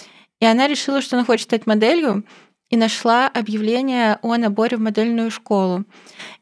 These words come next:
И как-то мы сидели у нас дома, и она, получается, рассказала моим родителям о том, что она собирается идти в эту модельную школу, что хочет быть моделью.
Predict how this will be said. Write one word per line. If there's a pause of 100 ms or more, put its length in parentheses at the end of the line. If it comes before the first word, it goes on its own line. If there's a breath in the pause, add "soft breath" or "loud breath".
(240)
И
как-то
мы
сидели
у
нас
дома,
и
она,
получается,
рассказала
моим
родителям
о
том,
что
она
собирается
идти
в
эту
модельную
школу,
что
хочет
быть
моделью.